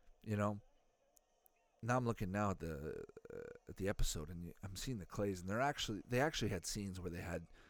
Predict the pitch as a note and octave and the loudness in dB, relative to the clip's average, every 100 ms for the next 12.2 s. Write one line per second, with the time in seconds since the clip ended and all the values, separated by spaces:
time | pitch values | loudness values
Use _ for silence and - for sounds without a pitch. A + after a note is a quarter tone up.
0 | - G2 F#2 - F#2 - - G2+ G2+ G2+ | -8 -6 -6 -4 -4 -2 -4 0 2 0
1 | F#2 - - - - - - - - G#2+ | -2 -10 -20 -20 -20 -20 -14 -4 -2 -2
2 | E2+ D#2+ E2 E2 D#2+ D#2+ E2+ E2 E2 E2 | -4 -2 2 2 -2 -4 -2 -2 -2 -6
3 | - G#2 G#2 - C#2+ C2+ - - D#2 - | -4 -2 -2 0 0 0 -6 -6 -10 -8
4 | - D3+ F#2+ D2 - - - - - - | 4 6 6 4 -2 -6 -16 -18 -4 -2
5 | G#3 F#3 G2 D#2 - - - - - - | 0 4 4 2 -2 -10 -14 -20 -20 -20
6 | - - - - E2+ - - - - - | -12 -10 -8 -6 -6 -6 -8 -8 6 6
7 | - - - - - E3+ - - - - | 6 0 -6 -10 0 0 0 -14 -16 -12
8 | D#3 - E3+ - - C#3+ C#3+ D3+ D3+ B2+ | -10 2 2 2 -4 -2 2 2 2 0
9 | C#3 E3+ A#2+ - B2 - A2 G#2+ F#2+ - | 4 4 2 0 0 2 2 2 2 -4
10 | - - - - - _ - F#2+ D#2 C2 | -18 -20 -20 -20 -20 _ -10 -6 -6 -6
11 | - G2 G#2+ A#2+ A#2+ F#2 F2 F2 D#2+ C#2+ | -4 4 6 6 2 0 0 -4 -4 -6
12 | C#2+ | -14